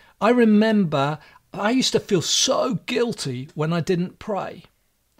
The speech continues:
And so I felt guilty a lot because there were times when I really battled with prayer. Is that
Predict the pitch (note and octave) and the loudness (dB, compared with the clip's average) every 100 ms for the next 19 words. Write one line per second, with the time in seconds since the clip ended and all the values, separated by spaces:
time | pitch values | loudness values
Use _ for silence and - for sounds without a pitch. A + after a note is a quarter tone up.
0 | _ - C3 E3 C#3+ - D#3 - - E3 | _ -12 -10 -8 -8 -8 -12 -10 -6 -6
1 | C#3+ C#3+ C3 D3 - - D3 C#3+ E3 D3+ | -6 -8 -8 -8 -10 -12 -12 -10 -8 -8
2 | D3 - A#3+ A3+ D3 D#3+ D3 C#3+ D3 E3 | -8 -8 -6 -4 -4 -6 -6 -4 -2 -2
3 | E3 E3 - E3+ - B2 A2+ - - _ | -2 -4 -6 -8 -8 -12 -12 -12 -20 _
4 | - C3+ - D#3+ D3 A2+ - _ _ _ | -10 -10 -8 -10 -10 -12 -18 _ _ _
5 | _ _ _ _ _ _ _ _ _ _ | _ _ _ _ _ _ _ _ _ _
6 | _ _ _ _ _ _ _ G3 - B3 | _ _ _ _ _ _ _ -10 -6 -6
7 | A#3+ | -6